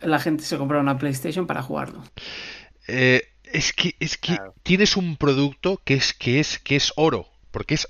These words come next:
Speaker 2: Hitman es oro. Es decir, es, es un, es un diamante en bruto,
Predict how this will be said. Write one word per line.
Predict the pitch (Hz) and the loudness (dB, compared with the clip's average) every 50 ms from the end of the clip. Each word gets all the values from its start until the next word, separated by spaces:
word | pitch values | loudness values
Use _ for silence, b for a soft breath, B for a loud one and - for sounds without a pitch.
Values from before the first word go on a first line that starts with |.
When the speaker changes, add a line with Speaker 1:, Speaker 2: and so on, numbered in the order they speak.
| - - _ | -10 -18 _
Speaker 2:
Hitman | - - 185 170 185 214 196 | -2 -2 -2 4 4 4 4
es | 185 190 - - | 6 2 2 -2
oro. | - 170 190 165 110 - - | 0 0 2 2 0 -2 -6
Es | - - - - - | -12 -14 -14 -12 -4
decir, | - 117 113 | -2 0 2
es, | 139 - - | 2 0 0
es | - 143 - - | 0 -2 -2 -2
un, | 190 175 165 - | -4 -6 -4 -6
es | 143 - | -4 -4
un | 180 170 | -2 0
diamante | 151 151 170 180 175 - 170 | 0 2 2 2 4 4 2
en | 151 139 | 2 2
bruto, | 135 143 175 165 - 196 226 214 | 0 -2 -2 2 2 2 2 2